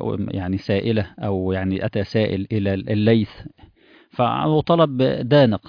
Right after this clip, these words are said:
طلب حاجة بسيطة، فهو أعطاه إيه؟ شيئاً كثيراً. فالجارية بتقول: "إنما طلب دانق يا سيدي،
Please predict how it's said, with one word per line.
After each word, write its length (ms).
طلب 240
حاجة 280
بسيطة، 460
فهو 240
أعطاه 460
إيه؟ 100
شيئاً 420
كثيراً. 380
فالجارية 520
بتقول: 300
"إنما 500
طلب 420
دانق 560
يا 140
سيدي، 600